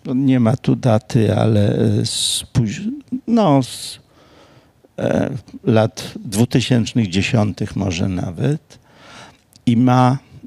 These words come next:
motto Als ein Kranich. E, P C jest, e, podpisany, czyli Selan.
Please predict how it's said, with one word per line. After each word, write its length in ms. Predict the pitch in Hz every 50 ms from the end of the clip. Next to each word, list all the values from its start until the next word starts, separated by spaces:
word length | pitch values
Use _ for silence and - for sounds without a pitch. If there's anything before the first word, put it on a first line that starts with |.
| -
motto 800 | - 113 110 123 131 131 - _ _ _ - 135 120 110 107 127 123 - _ _ _ _ _ _ _ _ _ _ _ _ _ _ _ _ _ _ _ _ _ _ _ _ _ _ _ _ _ _ -
Als 640 | - 120 135 151 151 139 - - - - - - - _ _ _ _ _ _ _ _ -
ein 360 | 120 117 127 127 120 120 117 - - - _ _ _ _ _ -
Kranich. 920 | - - 113 110 107 117 120 113 107 98 87 85 - - - - - - _ _ _ _ _ _ _ _ _ _ _ _ _ _ _ _ _ _ _ - - - - -
E, 140 | - - - _ _ _ _ _ - - _ - _ _ _ _ _ _ _ _ _ _ _ _ _ _ _ _
P 160 | - 120 127 - _ _ _ _ _ _
C 340 | - - - 127 110 98 98 - _ _ -
jest, 560 | - 98 87 - - - - - - - - 135 127 117 120 131 151
e, 340 | - - - - _ _
podpisany, 840 | - 117 104 _ _ - 120 - - - 110 107 101 98 107 117 123
czyli 500 | 117 - - 113 110 90 90 98 - - _ _ _ - -
Selan. 560 | - - - - 101 90 95 107 113 -